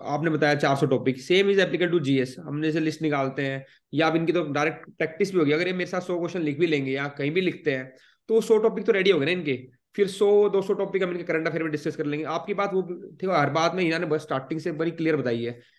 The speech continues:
ये कितनी अच्छी बात है कि हिंदी का लिखो तो English का मत लिखना वो topic, क्योंकि हमारे दिमाग में कुछ content भी ready करना है।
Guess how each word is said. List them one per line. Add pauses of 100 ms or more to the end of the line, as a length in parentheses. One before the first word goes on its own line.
(280)
ये
कितनी
अच्छी
बात
है
कि (380)
हिंदी
का
लिखो
तो
English
का
मत
लिखना
वो
topic,
क्योंकि
हमारे
दिमाग
में
कुछ
content
भी
ready
करना
है।